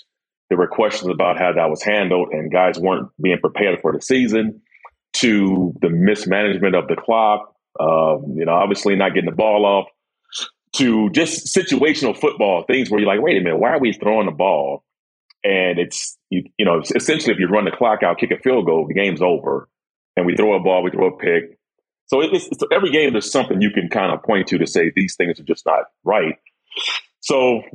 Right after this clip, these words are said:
you know, if there's a lot going on in, in Denver. I live in Denver now, and, um, man, it's just the excitement from early in the season to now, it's,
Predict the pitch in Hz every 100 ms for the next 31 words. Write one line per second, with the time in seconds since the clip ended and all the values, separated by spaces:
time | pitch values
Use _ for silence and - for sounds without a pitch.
0 | - 131 139 143 151 151 147 160 165 147
1 | 156 156 143 101 - 101 101 92 127 127
2 | 135 127 127 123 123 110 87 85 82 80
3 | 73 78 _ _ _ _ _ - - 95
4 | 104 104 107 123 - - - 104 110 -
5 | 135 123 117 101 - 101 98 90 92 110
6 | 107 107 90 - 127 104 90 - 87 113
7 | 87 78 76 - - - - -